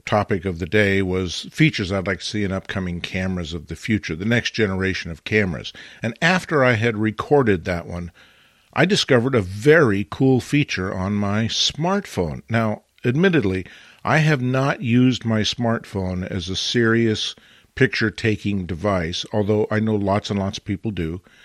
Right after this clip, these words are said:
But I haven't for one very simple reason. I don't like the ergonomics of the smartphone. The images it takes are okay, particularly if it's not a low light situation. If there's plenty of sunlight, the pictures are fine.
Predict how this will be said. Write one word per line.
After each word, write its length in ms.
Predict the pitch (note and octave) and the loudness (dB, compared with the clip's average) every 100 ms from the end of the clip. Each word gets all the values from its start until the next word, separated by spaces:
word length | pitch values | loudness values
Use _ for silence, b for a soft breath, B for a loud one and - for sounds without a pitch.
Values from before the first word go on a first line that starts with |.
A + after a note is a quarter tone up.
| B B B B | B B B B
But 80 | B2 | 2
I 200 | C3 F3+ | 4 4
haven't 540 | B2 E3+ C3+ G2 F#2+ | 2 0 0 -2 -6
for 240 | - - A#2+ | -8 -2 0
one 320 | A#2+ C3+ C#3+ | 2 2 2
very 280 | A#2 B2 A2+ | 4 4 4
simple 360 | - A#2 G#2+ | 2 -2 0
reason. 380 | A2 G#2+ F#2+ E2+ | 2 2 0 -4
I 140 | D#2+ G2 | -4 -4
don't 340 | G2+ B2+ D#3 | 2 2 2
like 280 | A#2 A#2 - | 0 -2 0
the 180 | A2 - | -4 -2
ergonomics 1040 | A2+ A#2 G#2+ G#2 A2+ B2+ F#2+ - - - - b b b b - | 0 2 2 0 0 0 -2 -6 -10 -10 -12 b b b b -8
of 140 | G#2 | -4
the 80 | G#2+ | -4
smartphone. 640 | - C#3 D3+ - - D2+ C2+ b b | -2 2 2 0 -10 -12 -14 b b
The 240 | B2+ C3+ | 0 4
images 420 | F#3 G#3+ F#3+ B2 G#2 | 6 6 4 2 2
it 140 | - | -2
takes 320 | A2 G#2 - | 2 2 2
are 140 | A2 A2+ | 0 0
okay, 400 | G#2 D3+ C3 G2+ | 2 4 4 2
particularly 520 | - B2 G#2 A2 F#2 | -2 -4 0 0 0
if 160 | E2+ | 0
it's 300 | G2 E2+ - - B B B B B | -4 -6 -10 -12 B B B B B
not 340 | G#2+ G#2+ A#2+ | 2 2 0
a 60 | - | -2
low 240 | G#2 A2 | 0 2
light 380 | G#2+ G2 G#2+ A2+ | 2 2 0 -2
situation. 720 | - G2 - F2+ E2+ E2 B2 | -4 -6 -4 -4 -4 -4 -4
If 120 | G#2 - | -6 -4
there's 200 | G2+ F#2 | -6 -6
plenty 340 | - A2+ G#2 | -4 -2 0
of 80 | G2 | -2
sunlight, 580 | - A2 F#2+ G2 G#2+ - | -2 -2 0 -2 -4 -8
the 80 | |
pictures 460 | G#2 A#2+ - G#2 E2+ | -6 -6 -6 -8 -6
are 80 | F#2 | -8
fine. 540 | - F2+ E2 E2+ G#2+ | -6 -4 -4 -6 -8